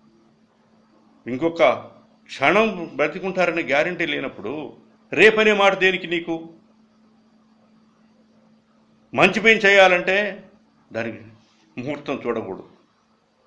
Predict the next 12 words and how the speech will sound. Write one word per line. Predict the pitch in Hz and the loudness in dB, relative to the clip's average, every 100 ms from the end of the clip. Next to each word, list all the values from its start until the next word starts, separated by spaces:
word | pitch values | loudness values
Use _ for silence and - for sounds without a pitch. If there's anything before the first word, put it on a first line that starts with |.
| _ _ _ _ _ _ _ _ _ _ | _ _ _ _ _ _ _ _ _ _
ఇవాళ | 117 123 113 - - _ _ _ _ _ | 0 0 0 -6 -18 _ _ _ _ _
అష్టమి, | 113 113 143 127 131 | -10 -4 -2 0 0
నవమి, | 123 131 123 131 - | 0 0 -2 -6 -8
రేపు | - 147 117 | -2 -2 0
దశమి, | 123 135 135 135 - _ | -2 -2 -8 -8 -12 _
నేను | 143 151 131 - - | -4 -4 -6 -14 -4
రేపటి | 143 156 147 | -2 -2 -4
నుంచి | 151 - | -6 -4
పోతామంటే | 139 139 135 135 143 | -4 -2 -4 -6 -10
కుదరదు. | 139 123 120 98 - _ _ _ _ _ _ _ _ _ _ _ _ _ _ _ _ _ _ _ _ _ _ _ _ _ _ _ _ _ _ _ _ _ _ _ _ | -8 -4 -4 -6 -18 _ _ _ _ _ _ _ _ _ _ _ _ _ _ _ _ _ _ _ _ _ _ _ _ _ _ _ _ _ _ _ _ _ _ _ _
మంచి | 131 165 - | 0 2 2
పని | 208 226 190 - | 0 0 -2 -10